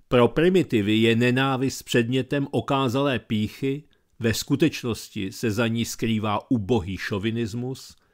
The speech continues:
tedy nedůstojný pocit nadřazenosti, nebo stejně ubohá kompenzace vlastního pocitu méněcennosti.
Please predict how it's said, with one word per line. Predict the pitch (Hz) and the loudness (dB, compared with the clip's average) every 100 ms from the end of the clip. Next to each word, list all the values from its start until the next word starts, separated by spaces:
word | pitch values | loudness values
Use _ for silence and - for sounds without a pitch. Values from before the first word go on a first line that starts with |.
| _ _ _ | _ _ _
tedy | 117 113 120 | 2 4 4
nedůstojný | 110 117 113 139 135 - 139 135 131 131 | 4 4 2 0 -2 -2 0 0 0 -4
pocit | 117 117 - 98 98 | -4 -4 -4 -8 -6
nadřazenosti, | 101 90 120 113 123 131 - - 123 123 - _ _ - | -6 -2 -2 0 -2 -6 -8 -6 -4 -6 -10 _ _ 0
nebo | 117 127 | 4 4
stejně | - 151 147 131 | 4 4 4 2
ubohá | - 139 151 135 131 127 120 | 4 4 4 2 2 -2 -2
kompenzace | - 123 117 139 120 120 117 - 120 | 2 2 2 -2 -2 -2 -4 -4 -4
vlastního | 98 104 - - 117 101 107 | -2 -4 -6 -8 -6 -4 -6
pocitu | - 101 - 104 - 107 | -6 -6 -4 -8 -4 -4
méněcennosti. | 110 127 127 92 - 85 71 - - 71 | -2 -2 -4 -8 -10 -14 -14 -20 -20 -20